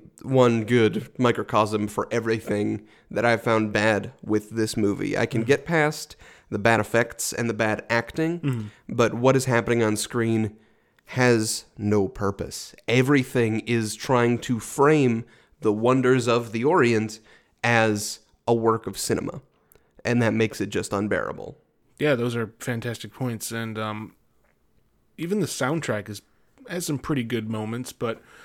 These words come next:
Speaker 2: I find I can't enjoy it because what they get right is just overshadowed by how much they get wrong, and what they get wrong is almost <laughs> everything.
Speaker 1: Right. And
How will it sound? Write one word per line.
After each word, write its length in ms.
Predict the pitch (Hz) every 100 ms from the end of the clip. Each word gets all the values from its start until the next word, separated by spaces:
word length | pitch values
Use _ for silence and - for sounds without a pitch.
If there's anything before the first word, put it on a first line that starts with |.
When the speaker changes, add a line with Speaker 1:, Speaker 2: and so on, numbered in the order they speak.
| -
Speaker 2:
I 80 | -
find 220 | 127 160
I 60 | 139
can't 380 | - - 151 143
enjoy 400 | 131 123 113 135
it 180 | 127 113
because 500 | 117 113 123 113 107 - _ _ _
what 260 | 147 147 151
they 100 | 147
get 200 | 127 -
right 340 | 117 123 113 -
is 200 | 123 117
just 220 | - 113
overshadowed 680 | 117 113 117 120 113 113 107
by 320 | 113 107 104 - _ - _ _ _ _ _ _ _
how 180 | - 131
much 280 | 117 113 -
they 80 | 101
get 160 | 107
wrong, 360 | 113 117 104 101
and 260 | 104 107 95
what 120 | 110
they 80 | 110
get 180 | 110 95
wrong 440 | 113 135 117 110
is 340 | 101 98 92 - -
almost 320 | 123 117 -
<laughs> 60 | 135
everything. 420 | 123 104 135 - - - - _ _ _ _ _ _ _ _
Speaker 1:
Right. 320 | - 117 - - _ _
And 300 | 147 135 117